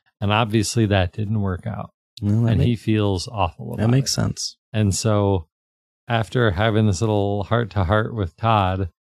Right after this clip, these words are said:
Speaker 1: the security guard does come over and he's like, "Sir, do you need help with anything here?" And Todd's like, "No, it's fine,"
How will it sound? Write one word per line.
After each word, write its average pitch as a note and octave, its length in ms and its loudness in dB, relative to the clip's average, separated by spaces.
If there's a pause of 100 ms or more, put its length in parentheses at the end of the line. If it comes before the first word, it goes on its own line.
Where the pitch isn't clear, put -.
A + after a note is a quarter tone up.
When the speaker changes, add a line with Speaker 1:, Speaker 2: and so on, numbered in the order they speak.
Speaker 1:
the G2 80 -2
security B2+ 400 0
guard G#2+ 240 2
does A2+ 240 2
come G2 160 0
over F#2+ 180 2
and F#2 60 0
he's F2+ 160 -4
like, F2+ 160 -2
"Sir, C#3 200 -2
do C3+ 80 -6
you D#3+ 80 0
need F3+ 160 2
help D#3 200 0
with D#3+ 120 -2
anything E3+ 380 0
here?" C#3 200 0
And A2+ 140 -2
Todd's G2 340 -6
like, A2 220 -10
"No, G2+ 240 -2
it's G2 140 -4
fine," A2 440 -8